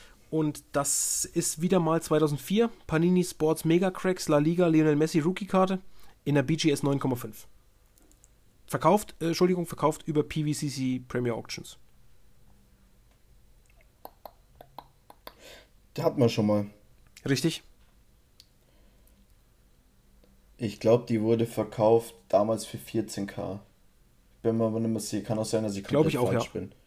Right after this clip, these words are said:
Speaker 1: Glaub ich auch. In der Drehe.
Speaker 2: War das da eine P S A neun? Ist egal, ich sag elftausend.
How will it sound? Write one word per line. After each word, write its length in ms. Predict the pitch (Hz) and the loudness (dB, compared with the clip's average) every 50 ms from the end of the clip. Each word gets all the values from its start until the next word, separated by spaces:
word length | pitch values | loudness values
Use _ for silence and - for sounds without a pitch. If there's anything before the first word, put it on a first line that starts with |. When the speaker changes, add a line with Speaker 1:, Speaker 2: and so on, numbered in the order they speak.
| _ _ | _ _
Speaker 1:
Glaub 240 | - 135 131 131 127 | -2 0 0 0 0
ich 80 | 123 | -2
auch. 180 | 120 120 120 - - - _ _ - - - - - - - - - - - - - - - _ - | -4 -4 -6 -8 -20 -20 _ _ -20 -20 -20 -20 -20 -20 -20 -20 -20 -20 -20 -20 -20 -20 -20 _ -12
In 100 | - 139 | -10 -8
der 140 | 135 131 123 | -4 -4 -6
Drehe. 280 | 120 123 120 117 120 120 127 - - - - - - - - - - - - - - - - - - _ _ _ - - - - _ _ _ - _ _ _ _ _ _ | -4 -4 -6 -6 -8 -10 -12 -20 -20 -20 -20 -20 -20 -20 -20 -20 -20 -20 -20 -20 -20 -20 -20 -20 -20 _ _ _ -20 -20 -20 -20 _ _ _ -20 _ _ _ _ _ _
Speaker 2:
War 140 | - 101 104 | -2 -2 -2
das 160 | 107 104 - | -2 -2 -2
da 80 | - 110 | -2 -2
eine 160 | 110 110 107 | 0 0 -2
P 160 | 104 - 117 | -4 -2 -4
S 160 | 107 104 - | -4 -2 -2
A 40 | 104 | -2
neun? 520 | 101 101 101 104 113 123 135 139 135 131 - - - _ _ _ _ _ _ _ - _ _ - _ - _ - - - - - _ - - | 0 2 2 2 2 2 0 0 -4 -6 -8 -14 -20 _ _ _ _ _ _ _ -20 _ _ -20 _ -20 _ -20 -20 -20 -20 -20 _ -20 -4
Ist 160 | - 123 123 - | -4 -2 0 0
egal, 340 | 120 98 110 104 110 113 | 0 2 6 6 6 6
ich 80 | 107 104 | 6 4
sag 220 | - 104 101 101 | 0 0 0 2
elftausend. 600 | - 104 101 - - - 98 98 101 104 101 101 | -2 -2 -2 -2 -4 -2 -2 -2 -2 -2 -6 -10